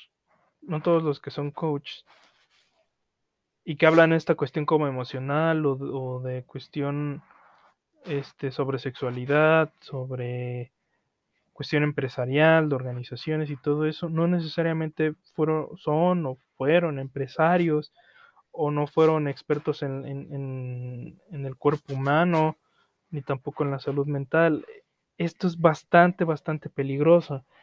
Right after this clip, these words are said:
y esto es algo de lo que muchísimos se aprovechan. Ya hasta uno que otro ya tiene demandas por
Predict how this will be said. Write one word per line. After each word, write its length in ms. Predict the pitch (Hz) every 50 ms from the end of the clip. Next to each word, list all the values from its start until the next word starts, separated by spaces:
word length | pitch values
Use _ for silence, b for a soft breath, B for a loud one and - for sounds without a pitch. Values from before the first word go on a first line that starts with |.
| b b b b b b b -
y 140 | 175 156
esto 180 | 156 156 - -
es 120 | 165 -
algo 200 | 170 156 160 160
de 100 | 156 151
lo 140 | 143 139 135
que 300 | - - 135 135 131 - -
muchísimos 840 | - 170 160 151 147 147 143 - - 160 147 - 170 160 151 147 -
se 80 | - 139
aprovechan. 800 | 127 - 147 143 147 170 180 180 - - - 151 147 147 147 - _ _ _ _ _ _ _ _ -
Ya 120 | 151 147
hasta 180 | 143 - 156 151
uno 220 | 147 147 147 139
que 100 | - 151
otro 180 | 147 - 147 147
ya 140 | 147 143
tiene 240 | 143 - 143 143 143
demandas 560 | 135 131 127 135 143 147 151 147 143 143 139
por 320 | - _ - 131 123 120